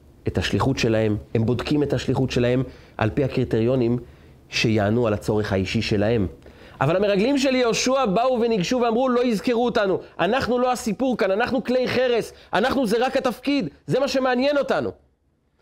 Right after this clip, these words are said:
ואנשים כאלה יכולים להעניק את המפתח לכניסה לארץ ישראל. היה סיפור על נער צעיר שנכנס לעסקים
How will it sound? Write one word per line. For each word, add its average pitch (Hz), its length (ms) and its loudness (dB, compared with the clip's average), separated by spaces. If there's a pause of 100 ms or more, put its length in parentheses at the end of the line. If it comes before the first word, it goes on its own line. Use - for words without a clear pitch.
(140)
ואנשים 151 420 0
כאלה 175 280 0
יכולים 143 300 0
להעניק 151 220 0
את 135 80 0
המפתח 131 460 -2
לכניסה 113 400 -2
לארץ 104 320 -2
ישראל. 87 340 -6 (1500)
היה 156 120 0
סיפור 208 360 0
על 160 240 0 (220)
נער 180 260 2
צעיר 160 420 0 (1160)
שנכנס 156 360 0
לעסקים 170 600 0